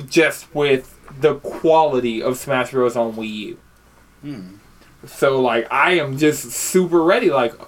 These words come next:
Speaker 1: sure, I can pop it into the dock and, like, we all play Smash Bros together.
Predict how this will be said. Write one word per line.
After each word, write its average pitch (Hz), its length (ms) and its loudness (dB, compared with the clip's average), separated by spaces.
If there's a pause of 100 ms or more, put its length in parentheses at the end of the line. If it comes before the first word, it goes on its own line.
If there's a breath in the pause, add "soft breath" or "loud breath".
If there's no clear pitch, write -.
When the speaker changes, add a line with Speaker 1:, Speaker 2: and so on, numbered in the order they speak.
(140)
Speaker 1:
sure, 202 320 2
I 139 80 2
can 139 180 -4
pop 151 240 2
it 151 120 0
into 135 240 0
the 120 100 0
dock 127 380 2
and, 127 140 -2
like, 120 180 -2
we 131 280 2
all 139 320 2
play 131 240 0
Smash 151 360 -2
Bros 127 240 -2
together. 117 420 -2